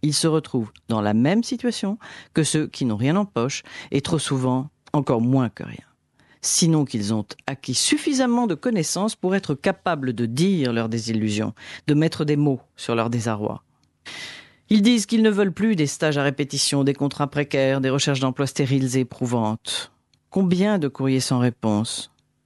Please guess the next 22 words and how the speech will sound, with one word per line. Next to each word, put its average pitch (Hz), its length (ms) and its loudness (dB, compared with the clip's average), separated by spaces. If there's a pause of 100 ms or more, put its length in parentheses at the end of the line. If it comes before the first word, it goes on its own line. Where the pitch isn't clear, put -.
(340)
Mesure-t-on 254 440 2
bien 170 340 2
ce 214 140 -2
que 165 120 0
peut 151 180 -2
ressentir 175 540 0
un 170 60 6
jeune 151 260 4
homme 156 140 4
ou 175 40 4
une 160 100 4
jeune 131 180 2
fille, 127 540 0
bardé 175 520 -2
de 160 80 -6
diplômes, 147 640 -2 (380)
alignant 185 480 0
une 156 240 0
liste 156 300 0
impressionnante 170 640 2
de 135 100 0
stages, 131 600 -2